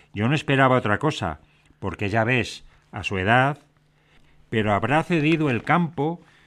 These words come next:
ya no será tu rival, y ese padre empedernido quedará hecho mazapán.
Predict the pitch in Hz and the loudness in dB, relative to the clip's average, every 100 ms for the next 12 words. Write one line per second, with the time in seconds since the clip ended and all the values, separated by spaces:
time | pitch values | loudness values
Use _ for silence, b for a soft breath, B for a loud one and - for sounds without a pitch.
0 | b 104 98 123 139 131 135 139 135 123 | b -4 -2 0 0 0 2 2 0 0
1 | 123 170 101 104 113 120 139 139 - 147 | 0 -2 -4 -6 -4 -4 -2 -4 0 2
2 | 139 135 135 127 131 131 117 135 135 147 | 2 2 -2 -2 -2 -2 -2 0 0 -2
3 | - 110 95 101 127 127 - 165 143 95 | -4 -4 -2 -2 0 -2 -4 -6 -6 -8
4 | - 82 104 87 | -8 -4 0 0